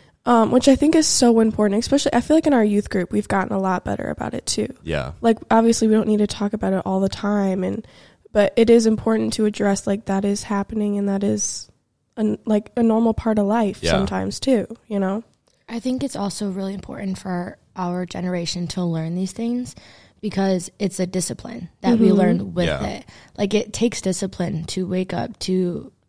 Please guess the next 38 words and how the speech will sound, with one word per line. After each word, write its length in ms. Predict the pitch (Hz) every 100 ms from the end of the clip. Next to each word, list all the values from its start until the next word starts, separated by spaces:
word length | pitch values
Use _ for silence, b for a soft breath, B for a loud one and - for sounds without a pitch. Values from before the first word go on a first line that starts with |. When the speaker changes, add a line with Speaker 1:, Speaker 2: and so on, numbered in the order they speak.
| _ -
Speaker 3:
go 160 | 185
to 40 | 180
the 60 | 175
gym, 280 | 190 175
whatever 380 | 185 180 107 104 -
you're 140 | 175
doing, 300 | 180 - 196 b b b -
to 320 | 214 202 190
read 240 | 185 180
your 80 | 196
Bible. 480 | 190 208 190 - -
T-, 140 | - -
it 260 | 190 190 -
takes 240 | 185 196
discipline 520 | - 175 185 - 175 165
to 120 | 151
fast. 680 | - 185 185 - 143 - - b b b b 123
It, 160 | - _ _ _ _ _ _ _ _ _
it's 180 | 196 -
a 60 | 185 -
lesson 300 | 180 165 175
that 160 | 175 -
we 80 |
have 160 | 175 175
to 80 | 180
learn 160 | 175
as 160 | 175 -
well 220 | - 117 180
that 120 | 175
can 300 | - 180 165 -
help 260 | - 180 170
us 220 | 165 -
with 160 | 170
everything 340 | 165 170 170 170
else 220 | 160 -
in 100 | -
the 60 | 107
future. 380 | 104 - -